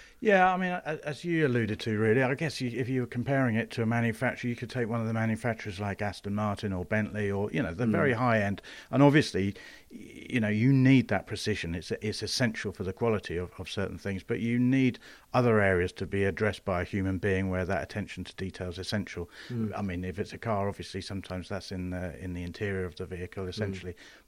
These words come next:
Speaker 1: But
Speaker 2: Well, you mentioned Bentley there. I think about the wood shop at Bentley that I went to a few years ago. The cutting that needs to be done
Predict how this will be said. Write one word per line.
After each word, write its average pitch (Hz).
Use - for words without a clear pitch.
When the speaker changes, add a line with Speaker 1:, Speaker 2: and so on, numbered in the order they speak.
Speaker 1:
But 110
Speaker 2:
Well, 143
you 127
mentioned 143
Bentley 143
there. 113
I 127
think 127
about 110
the 110
wood 139
shop -
at 95
Bentley 120
that 98
I 110
went 110
to 110
a 101
few 110
years 117
ago. 98
The 113
cutting 143
that -
needs 131
to -
be 113
done 110